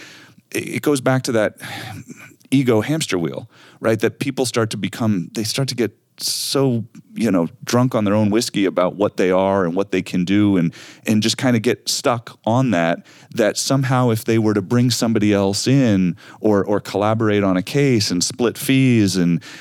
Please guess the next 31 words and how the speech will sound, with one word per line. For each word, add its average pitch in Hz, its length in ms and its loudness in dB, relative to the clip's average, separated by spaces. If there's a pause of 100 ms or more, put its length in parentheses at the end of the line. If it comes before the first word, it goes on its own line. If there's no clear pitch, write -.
and 98 240 2
split 113 340 -2
the 98 80 2
work, 117 420 0 (240)
that 107 160 0
somehow 127 420 0
they 107 180 2
are 90 160 2
less 113 320 -2
than. - 400 -6 (320)
But - 140 -2
the 143 80 -2
problem 147 460 -2
with 107 140 -2
that 90 380 -4 (600)
attitude 113 720 -4 (100)
or 95 60 2
that 85 180 -2
mindset 104 720 0 (880)
is 113 400 0 (300)
they're 120 240 0
making 131 420 2
it 117 100 2
about 98 380 -2
themselves. - 920 -4 (600)
And 113 320 2
you 107 200 -6
gotta 117 380 -2
<laughs> - 200 -6
always 123 400 2
remember, 101 800 0